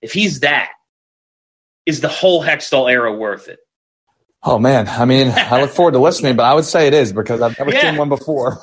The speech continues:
Speaker 2: <laughs> I've never seen a goalie in orange and black before. So, you know what? Fuck it. That could be bad for a few years if it means we're gonna get a, a, a Vezina level goalie. I, I'm just excited to see where this kid goes, man. He looks awesome.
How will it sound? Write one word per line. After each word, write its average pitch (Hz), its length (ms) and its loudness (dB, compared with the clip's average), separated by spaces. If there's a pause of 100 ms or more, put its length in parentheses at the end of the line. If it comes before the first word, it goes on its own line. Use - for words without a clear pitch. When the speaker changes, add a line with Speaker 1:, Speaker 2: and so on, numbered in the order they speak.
Speaker 2:
<laughs> - 140 -4
I've 147 160 0
never 170 200 0
seen 170 240 -2
a 151 60 -2
goalie 147 400 0
in 139 80 -6
orange 143 180 -4
and 131 120 -6
black 131 240 2
before. 113 320 -4
So, 110 240 -4 (240)
you 127 40 -6
know 139 60 2
what? 131 140 -2
Fuck 139 260 0
it. 104 140 -2
That 120 100 2
could 143 140 -4
be 143 80 0
bad 135 320 2
for 120 340 2 (240)
a - 80 -2
few 143 220 2
years 127 440 2
if 110 160 -6
it 110 220 -8
means 123 240 -2
we're 113 100 -6
gonna 117 160 -2
get 113 140 2
a, 107 340 2
a, 107 200 0 (100)
a 113 80 0
Vezina 110 400 0
level 107 240 0
goalie. 101 340 2
I, 110 240 0
I'm 135 120 0
just 143 160 -4
excited 135 320 0
to 113 80 -4
see 123 160 0
where 117 100 2
this 104 140 -2
kid 104 180 -6
goes, 98 300 0
man. 101 160 -4
He 127 80 -2
looks 117 180 -4
awesome. 101 460 -4